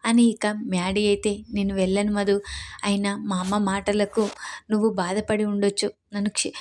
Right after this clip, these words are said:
ఇక మా అమ్మ వ-, మ్, తరపున నన్ను క్షమించు మధు" అని ఇక మ్యాడీ అయితే చాలా ప్రాధేయపడుతూ ఉంటాడు. అప్పుడే మధు "లేదు మ్యాడీ, నేను మీ అమ్మన్న మాటలు ఎప్పుడో మర్చిపోయాను" అని ఇక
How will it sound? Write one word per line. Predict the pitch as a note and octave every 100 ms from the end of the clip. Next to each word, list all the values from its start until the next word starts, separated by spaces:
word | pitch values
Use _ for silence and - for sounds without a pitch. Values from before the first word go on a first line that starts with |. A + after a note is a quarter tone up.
| - - A3+
ఇక | A3 G#3
మా | F#3+ F3+
అమ్మ | G3
వ-, | G#3 G3+ - _ C4+
మ్, | G#3 F#3+ G3 F#3+
తరపున | G3+ G3+ G#3 G3+ -
నన్ను | G3 G3
క్షమించు | F#3+ G3 F3+ F#3+ G#3
మధు" | G3+ G3+ G3+ - - -
అని | A#3 B3
ఇక | A#3+ G#3+
మ్యాడీ | G3+ F3 F3+ G3+
అయితే | G3+ G3+ G#3 G#3
చాలా | A3+ A3 A3
ప్రాధేయపడుతూ | F#3+ F3 G#3 A3 G#3 G3+ A3 G#3
ఉంటాడు. | G3 G#3 G#3 G#3 - - -
అప్పుడే | G#3 G#3 G#3 G#3
మధు | G3+ G3 G#3 G#3 - - - -
"లేదు | F#3+ F#3 F3+ G#3
మ్యాడీ, | G#3+ G3 G3+ G3 -
నేను | A3 A3
మీ | G#3+ F#3+
అమ్మన్న | F3+ G#3 A3+ A3
మాటలు | G#3 G3 A3 G#3+ -
ఎప్పుడో | G3 F#3+ G3+
మర్చిపోయాను" | A3+ G#3+ - G#3+ G#3 G#3+ G#3+ - _ - -
అని | A#3 A#3+
ఇక | -